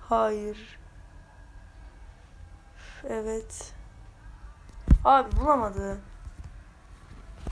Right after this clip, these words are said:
Tamam, kimi tutayım? Enes Batur tutacağım. Karakterin kız mı? Hayır. Karakterin gerçekten var mı?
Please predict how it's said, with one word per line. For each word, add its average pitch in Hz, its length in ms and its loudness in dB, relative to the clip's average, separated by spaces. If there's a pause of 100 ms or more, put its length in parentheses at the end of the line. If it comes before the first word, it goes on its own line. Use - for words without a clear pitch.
Tamam, 214 200 0 (240)
kimi 262 240 -2
tutayım? 240 440 -8 (140)
Enes 262 300 4
Batur 269 200 0
tutacağım. 190 540 -6 (1080)
Karakterin 269 480 6
kız 262 260 -2
mı? 220 140 2 (100)
Hayır. 226 680 -2
Karakterin 247 460 0
gerçekten 226 680 0
var 214 240 0
mı? 208 340 -4